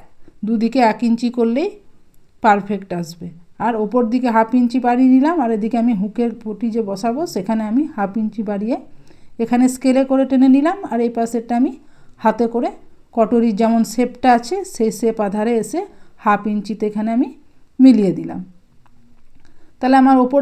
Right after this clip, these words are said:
দিকটা নেওয়া হয়ে গেল। এবারে নিচের দিকে যেহেতু আমার সেলাইয়ে যাবে, সেই জন্য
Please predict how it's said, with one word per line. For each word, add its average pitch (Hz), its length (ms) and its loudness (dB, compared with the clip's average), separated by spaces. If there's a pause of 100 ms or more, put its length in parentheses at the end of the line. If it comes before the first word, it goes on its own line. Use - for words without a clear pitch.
দিকটা 277 300 0
নেওয়া 262 260 6
হয়ে 269 220 4
গেল। 269 120 2 (360)
এবারে 240 220 2 (100)
নিচের 269 300 -2
দিকে 294 240 0
যেহেতু 269 320 0
আমার 262 220 4
সেলাইয়ে 240 400 0
যাবে, 240 180 -2 (480)
সেই 247 260 4
জন্য 233 180 2